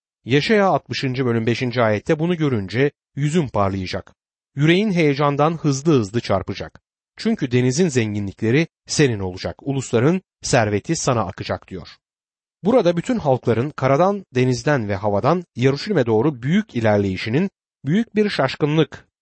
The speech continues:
sebebi oluşturduğunu görüyoruz. Yeşaya altmışıncı bölüm altıncı ayette "Deve sürüleri, Midya'nın ve Efa'nın deve yavruları senin topraklarını dolduracak. Bütün Saba halkı geliyor. Altın ve günlük getiriyor.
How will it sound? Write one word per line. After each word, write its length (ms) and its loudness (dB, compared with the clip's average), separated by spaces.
sebebi 600 0
oluşturduğunu 720 -2
görüyoruz. 600 -6
Yeşaya 380 2
altmışıncı 580 -2
bölüm 200 0
altıncı 440 0
ayette 460 -2
"Deve 220 2
sürüleri, 560 -4
Midya'nın 640 0
ve 80 2
Efa'nın 560 -2
deve 200 4
yavruları 500 0
senin 280 0
topraklarını 680 0
dolduracak. 640 -4
Bütün 380 -2
Saba 360 0
halkı 240 -2
geliyor. 360 0
Altın 380 2
ve 80 2
günlük 360 -4
getiriyor. 420 -4